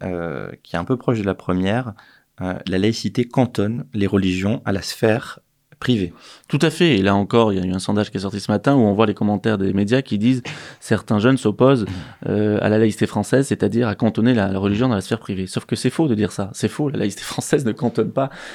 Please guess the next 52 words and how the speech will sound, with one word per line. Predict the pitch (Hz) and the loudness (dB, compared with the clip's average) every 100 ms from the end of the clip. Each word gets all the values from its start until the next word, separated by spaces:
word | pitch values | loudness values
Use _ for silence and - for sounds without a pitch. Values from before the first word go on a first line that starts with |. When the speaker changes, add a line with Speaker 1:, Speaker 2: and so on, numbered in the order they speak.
| 156 127 | -6 0
Speaker 2:
la | 110 | 4
religion | 110 113 135 | 4 2 2
dans | 113 | 0
la | 101 | -2
sphère | - 98 | 0 -2
privée, | - 143 185 | -2 0 0
puisque | 185 117 - 104 | 0 -4 -2 -2
justement, | 107 135 117 | -2 0 0
on | |
vient | 98 98 | 0 0
de | |
le | 95 | 0
dire, | 107 165 165 - - - | 2 2 2 -8 -18 -6
on | 104 | -6
peut, | 104 139 151 107 | 0 2 4 4
euh, | 95 | 2
avoir | 95 107 110 | 0 0 0
des | |
signes | 95 113 104 | -2 -4 -4
convictionnels, | 101 95 - 104 120 139 - - - - | -6 -8 -8 -4 -2 -2 -6 -16 -16 -8
euh, | 98 95 | -2 -2
dans | 107 104 | 0 2
l'espace | 104 - - - | 0 0 -2 -2
public, | - 117 107 151 185 | -6 -2 2 0 0
hein, | 120 165 - - - - | -2 -2 -12 -20 -16 -10
euh, | 98 | 0
dès | 101 | 2
lors | 127 - | 2 0
qu'on | 104 104 | -4 -2
n'est | 98 | -2
pas | 95 113 117 101 | 2 4 6 4
dans | 95 98 | 2 0
des | 95 92 | 0 0
fonctions | 113 104 - 120 110 | -2 -4 -2 0 0
de | 92 90 | -2 -4
fonctionnaires | 98 113 - 160 190 131 | -4 0 2 4 4 2
ou | 104 | 0
de, | 101 95 | 0 0
d'agents | 101 101 104 104 | 2 2 0 -2
publics | 120 147 196 185 | 0 0 -2 -2
ou | 101 | -6
de | 98 95 | -6 -6
personnes | - 95 117 104 | -6 -2 0 0
qui | - | -2
exercent | 104 110 113 107 | -2 -2 -2 -2
une | |
mission | 101 98 104 | -4 -2 -4
de | |
service | 98 92 | -4 -4
public, | 107 143 180 180 | -2 -2 -2 -4
on | |
peut | - 113 | -2 -2